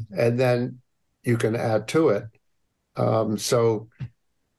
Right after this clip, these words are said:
there hasn't yet been a, a hit record that was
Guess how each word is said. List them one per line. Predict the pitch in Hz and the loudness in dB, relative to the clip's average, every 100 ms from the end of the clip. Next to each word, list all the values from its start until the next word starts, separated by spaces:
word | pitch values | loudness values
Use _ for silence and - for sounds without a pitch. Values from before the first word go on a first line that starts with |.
| _ _ _ | _ _ _
there | - 135 | -2 0
hasn't | 180 160 165 123 - | 0 0 -2 -4 -2
yet | 127 151 180 - | 2 2 0 0
been | 131 127 127 117 | 0 0 -2 0
a, | 120 113 - | 0 0 -4
a | - 113 | -4 0
hit | 143 - | 0 0
record | 117 117 131 147 147 - | 0 0 0 -2 -4 -2
that | 113 - | -2 0
was | 113 110 - | -4 -6 -12